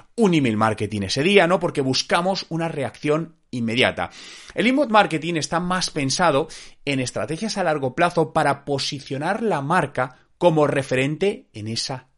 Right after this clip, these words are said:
temática, como autor en esa temática. Eh,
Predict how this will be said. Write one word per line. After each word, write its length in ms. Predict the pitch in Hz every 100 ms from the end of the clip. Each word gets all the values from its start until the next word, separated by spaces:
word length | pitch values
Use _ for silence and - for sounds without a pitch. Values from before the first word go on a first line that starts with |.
| _ _
temática, 720 | 101 95 87 113 - 214 233
como 240 | - 131 120
autor 560 | 110 110 151 180 - _ _
en 140 | 113
esa 420 | 113 113 123 135 _ _
temática. 600 | 101 73 85 - 139 - - - - - -
Eh, 640 | 147 139 131 127 117 -